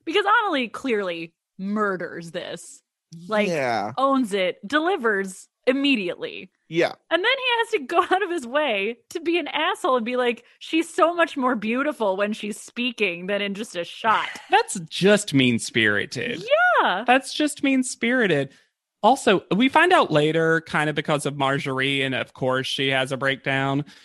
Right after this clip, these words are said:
Speaker 3: that they get five takes. Annalee needed the one.
Speaker 1: Uh-huh.
Speaker 2: Yeah.
Speaker 1: I did also, I'll give Mister J his little, his little drip drop of credit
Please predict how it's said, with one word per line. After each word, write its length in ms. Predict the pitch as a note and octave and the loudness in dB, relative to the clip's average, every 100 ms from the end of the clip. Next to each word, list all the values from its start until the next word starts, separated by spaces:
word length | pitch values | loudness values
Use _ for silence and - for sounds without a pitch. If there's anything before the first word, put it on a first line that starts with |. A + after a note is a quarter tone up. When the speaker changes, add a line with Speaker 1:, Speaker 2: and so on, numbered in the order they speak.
| _ | _
Speaker 3:
that 140 | - C#3+ | 0 2
they 100 | D3 | 2
get 220 | C#3+ - | 2 0
five 400 | - B2+ B2+ C3+ | 4 4 4 2
takes. 400 | - A#2+ C#3 - | 2 2 2 -2
Annalee 400 | F#3+ F#3+ F#3+ D#3+ | 2 4 4 2
needed 260 | C#3+ C3+ A#2+ | 2 2 -2
the 80 | A2+ | -4
one. 440 | G#2 A#2 A#2 G3 _ _ _ F#3 | 0 0 0 -4 _ _ _ -12
Speaker 1:
Uh-huh. 240 | G3+ F#3+ | -8 -6
Speaker 2:
Yeah. 400 | D3+ E3 C#3 G#2+ G2+ _ _ _ - | 0 2 4 2 -4 _ _ _ -4
Speaker 1:
I 80 | |
did 180 | A#3 C#4 | -2 0
also, 320 | C4+ B3+ A#3+ G3+ | 0 -2 -4 -4
I'll 180 | A3 | -2
give 180 | A3+ B3+ | -2 -4
Mister 280 | A3+ B3+ C4 | -4 -6 -6
J 380 | G#3+ G3+ F#3 F3+ F#3 | -4 -4 -2 -6 -8
his 180 | G#3 G3 | -10 -6
little, 420 | G3 G3 G3+ G3+ | -4 -4 -6 -12
his 120 | B3 G#3+ | -14 -8
little 180 | A#3 A3 | -6 -4
drip 200 | A3+ - | -6 -6
drop 240 | G#3 F#3+ | -6 -6
of 120 | G3 | -8
credit 420 | - G3+ E3+ E3 | -8 -6 -6 -8